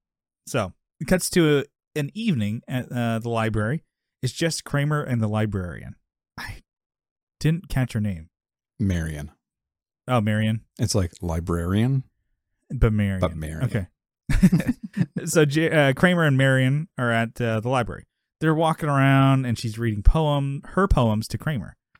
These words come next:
Speaker 1: And he's, he really likes him, and then he's like, "Oh, you, you ought to be published," kind of thing. So it's like, um, she, they also kinda mention how the library's pretty cool when it's closed and nobody's there.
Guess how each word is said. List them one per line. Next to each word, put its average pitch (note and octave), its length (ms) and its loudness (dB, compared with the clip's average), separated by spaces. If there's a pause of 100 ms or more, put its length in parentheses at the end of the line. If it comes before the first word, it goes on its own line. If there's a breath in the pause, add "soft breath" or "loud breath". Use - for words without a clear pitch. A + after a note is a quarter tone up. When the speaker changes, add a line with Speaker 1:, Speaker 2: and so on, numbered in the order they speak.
(340)
Speaker 1:
And C3+ 100 -4
he's, B2 160 0
he C3 460 -2
really C3+ 240 2
likes A#2 280 0
him, A2+ 280 -2
and A2+ 180 -2
then G#2+ 100 0
he's G#2 140 -2
like, G#2 100 -6
"Oh, A2+ 100 0
you, G2+ 220 -4
you B2 140 -2
ought G#2+ 100 2
to G2 80 -4
be F#2+ 80 -8
published," D3 440 -2
kind G#2+ 160 -6
of - 60 -16
thing. C#2+ 160 -20 (180)
So G2 200 -6 (460)
it's - 80 -6
like, D3 220 0
um, B2 460 0 (640)
she, D#3 140 -6
they C3+ 160 0
also B2+ 200 2
kinda A#2 180 2
mention G#2+ 240 0
how G#2+ 140 0
the G2+ 140 -8
library's A2 340 -2
pretty G#2 200 -4
cool B2 560 0 (420)
when A#2+ 100 -2
it's A2 80 -6
closed A2 400 -2
and G#2 80 0
nobody's G#2 240 -2
there. C3 480 0